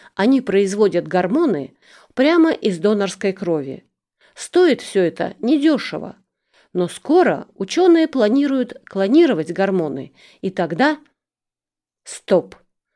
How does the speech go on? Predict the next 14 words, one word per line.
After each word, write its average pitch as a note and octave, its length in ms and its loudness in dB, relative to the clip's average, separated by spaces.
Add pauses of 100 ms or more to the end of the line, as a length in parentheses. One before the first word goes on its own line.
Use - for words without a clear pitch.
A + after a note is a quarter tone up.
(160)
Мои F3 260 -2
мысли F#3+ 500 -2 (320)
неожиданно G3 720 0
перетекли A3+ 640 -4
в - 40 -6
другое A#3 460 -2
русло. F#3+ 540 -8 (760)
А F3 160 -2
ниссы A3 540 0
тогда F3+ 360 -2
тоже C4 400 -2
смогут E3 580 -4
иначе G3+ 420 -4
питаться? - 640 -10